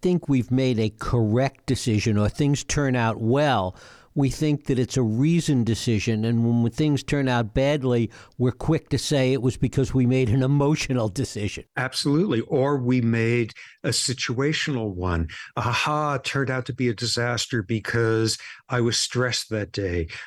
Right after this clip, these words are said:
Speaker 2: because I was sleep deprived, because I was distracted with, that's why I decided to do that,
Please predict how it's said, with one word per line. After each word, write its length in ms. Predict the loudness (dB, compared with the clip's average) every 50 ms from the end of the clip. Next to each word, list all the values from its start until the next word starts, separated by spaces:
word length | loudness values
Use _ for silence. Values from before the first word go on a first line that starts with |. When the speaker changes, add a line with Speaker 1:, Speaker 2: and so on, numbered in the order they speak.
| -6 -2
Speaker 2:
because 800 | -2 0 0 0 -2 0 0 0 0 2 2 0 0 0 0 0
I 160 | 0 0 0
was 180 | 0 0 0 0
sleep 480 | 0 0 0 0 0 0 0 -2 -4 -6
deprived, 680 | -6 -6 -4 -2 -2 -2 -2 -2 -2 -4 -6 -6 -4
because 500 | -4 -4 -4 -2 0 0 0 0 0 0
I 140 | 0 0 0
was 400 | 2 2 2 2 0 0 -2 -4
distracted 580 | -4 -4 -4 -4 -2 -2 -2 -4 -4 -4 -4 -4
with, 200 | -4 -2 -2 -4 -6 -6 -8 -16 -16 -12 -10 -10 -6 -2
that's 440 | -2 -2 -2 -2 -4 -4 -6 -6 -4
why 240 | -4 -2 -2 -2 -2
I 100 | -2 -2
decided 640 | -2 -2 -2 -2 0 0 0 0 -2 -2 -4 -4
to 120 | -4 -4 -4
do 260 | -2 -2 -2 -2 0
that, 300 | 0 0 0 0 -2 -4